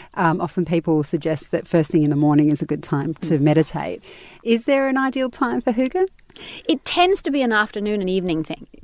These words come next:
Speaker 2: uh, mainly because it tends to be after we've been doing a lot or being outside, and then we do it. But, you know, you can have a nice hygge, uh, morning tea as well.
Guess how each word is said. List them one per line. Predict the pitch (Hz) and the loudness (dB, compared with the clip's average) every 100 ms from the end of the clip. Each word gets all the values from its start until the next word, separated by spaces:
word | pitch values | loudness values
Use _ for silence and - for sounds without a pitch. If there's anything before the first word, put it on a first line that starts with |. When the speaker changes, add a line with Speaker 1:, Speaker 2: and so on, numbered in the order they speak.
| - - | -20 -6
Speaker 2:
uh, | 208 | 0
mainly | 233 262 262 208 | 4 4 4 2
because | 208 - 196 180 180 165 - - | 0 -2 2 2 2 -2 -8 -10
it | - | -6
tends | - - 277 262 - | -4 0 4 4 2
to | 202 | -4
be | 208 190 - | -2 -4 0
after | 185 185 - | 0 0 -2
we've | 170 185 175 - | -4 -4 -6 -6
been | 180 170 | -4 2
doing | 214 220 170 | 4 4 4
a | 156 | 0
lot | 175 - - | -2 -6 -4
or | 185 170 | -4 -2
being | 175 180 | -2 0
outside, | 175 - 220 165 165 - - - | -2 -2 -2 -2 -2 -10 -20 -6
and | 185 180 | -2 2
then | 190 190 180 165 - - - | 2 4 2 0 -4 -20 -8
we | 165 | -6
do | 156 143 | -6 -10
it. | - _ _ - | -12 _ _ 0
But, | 311 202 | 0 2
you | 220 | -4
know, | 190 | -4
you | 185 190 | -4 -4
can | 170 | -4
have | 180 170 | -6 -4
a | |
nice | 165 165 - | -4 -6 -8
hygge, | - 202 180 170 - - 190 | -4 0 0 -2 -12 -10 0
uh, | 180 175 175 - - | 2 2 0 -4 -2
morning | 202 185 180 180 | 0 0 -2 0
tea | 254 185 | 0 2
as | 175 | 0
well. | 190 - | -2 -4